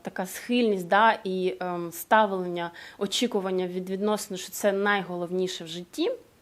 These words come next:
а, в якийсь момент ви, м, мож-, можливо, навіть не усвідомлено, <clears throat> а можливо, усвідомлено, <clears throat> вибачте,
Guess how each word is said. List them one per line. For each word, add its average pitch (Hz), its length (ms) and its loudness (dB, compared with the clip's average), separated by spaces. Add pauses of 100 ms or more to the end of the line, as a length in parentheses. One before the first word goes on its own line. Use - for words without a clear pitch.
(640)
а, 196 280 2
в 185 60 4
якийсь 220 300 4
момент 294 420 6
ви, 294 500 2 (220)
м, 208 280 0
мож-, 359 280 6
можливо, 330 340 4
навіть 269 260 6
не 240 100 6
усвідомлено, 226 720 6 (180)
<clears throat> 302 180 12
а 202 60 4
можливо, 311 320 6
усвідомлено, 220 760 4
<clears throat> - 60 -20 (960)
вибачте, 240 1120 10